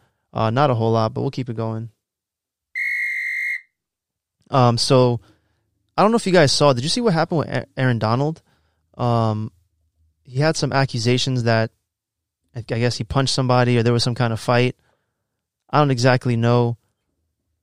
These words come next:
what was going on there, but he was, he was apparently, uh, cleared,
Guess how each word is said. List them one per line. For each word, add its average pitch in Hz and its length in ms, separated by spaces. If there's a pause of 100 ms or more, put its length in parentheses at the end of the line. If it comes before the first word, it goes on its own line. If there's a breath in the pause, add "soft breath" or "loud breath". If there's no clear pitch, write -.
(600)
what 117 260
was 127 160
going 123 320
on 123 240
there, 127 320 (380)
but 117 100
he 131 80
was, 123 320
he 135 140
was 127 320
apparently, 127 640
uh, 113 180
cleared, 135 540